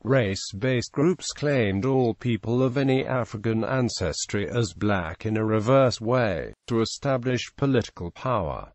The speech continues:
In colonial Spanish America, many soldiers and explorers took indigenous women as wives. Native-born Spanish women were always a minority.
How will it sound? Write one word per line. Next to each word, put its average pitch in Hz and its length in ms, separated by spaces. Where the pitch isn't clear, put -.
In 120 200
colonial 131 800
Spanish 220 640
America, 107 800
many 175 320
soldiers 139 580
and 117 180
explorers 131 840
took 170 240
indigenous 127 720
women 117 380
as 107 200
wives. 139 680
Native-born 120 920
Spanish 220 640
women 143 440
were 160 340
always 127 440
a 120 60
minority. 127 880